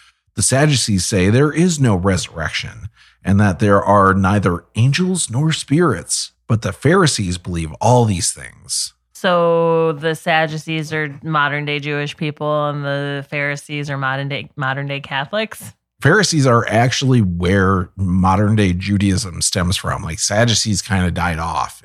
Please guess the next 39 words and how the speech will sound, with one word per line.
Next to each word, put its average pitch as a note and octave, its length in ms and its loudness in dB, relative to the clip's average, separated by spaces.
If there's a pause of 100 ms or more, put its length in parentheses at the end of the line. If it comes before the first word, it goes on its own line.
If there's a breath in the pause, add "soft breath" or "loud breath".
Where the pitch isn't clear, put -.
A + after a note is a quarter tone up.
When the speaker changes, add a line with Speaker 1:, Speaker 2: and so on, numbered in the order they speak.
Speaker 1:
in D2+ 80 -16
a D2+ 100 -14
way. - 280 -6
Speaker 2:
Yeah, C4+ 180 2
but B3+ 160 -2 (220)
Speaker 1:
Like, G2 100 2
that F#2 220 4
belief F#2 300 0
system - 320 -4
Speaker 2:
I A3 80 0
didn't D#4 260 -2
Speaker 1:
is - 120 2
Speaker 2:
think F#3+ 100 -4
Speaker 1:
my B3 160 2
Speaker 2:
that - 80 0
Jewish A3+ 120 -2
Speaker 1:
understanding. A3 360 -2
Speaker 2:
people G3 140 -8
believe, F3 480 -6
they F3 100 0
don't G3 160 -2
believe D#3+ 200 -2
in C#3+ 60 -8
the C#3+ 80 -4
resurrection. C3+ 760 -6 (240)
Speaker 1:
Yeah, C#3 180 6
they A2 80 4
do. F#2+ 260 0 (140)
They B2 140 6
Speaker 2:
Do A#2+ 60 6
Speaker 1:
actually G#2+ 240 2
Speaker 2:
they? G#2 120 2
Speaker 1:
do. - 100 -6 (380 loud breath)
Yeah. G2 240 4
So, A#2+ 420 0
I C3+ 140 2
mean, D#3+ 260 4 (840 loud breath)
this D3+ 180 2
is C#3+ 140 2